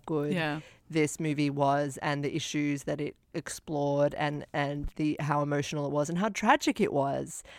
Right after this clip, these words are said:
Speaker 1: The, it was so tragic and it was so sad and it, I just really loved it. I just think this movie is a horror masterpiece. Um,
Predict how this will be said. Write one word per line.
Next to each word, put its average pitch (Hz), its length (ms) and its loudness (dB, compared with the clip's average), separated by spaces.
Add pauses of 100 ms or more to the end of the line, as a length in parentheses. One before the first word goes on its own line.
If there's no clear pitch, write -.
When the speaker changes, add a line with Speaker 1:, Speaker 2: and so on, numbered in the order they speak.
(240)
Speaker 1:
The, 175 220 4
it 196 40 2
was 180 140 2
so 262 260 6
tragic 160 500 2
and 156 100 0
it 139 40 -4
was 160 120 -4
so 220 240 2
sad 151 600 0
and 147 400 -2 (760)
it, 170 180 4 (260)
I 165 160 4
just 156 200 -4
really 160 160 4
loved 147 280 -2
it. 147 260 0
I 151 80 -4
just 143 140 -6
think 143 140 -4
this 147 120 -6
movie 147 240 0
is 143 140 -2
a 143 240 2
horror 147 340 4
masterpiece. 143 920 -4 (920)
Um, 151 440 8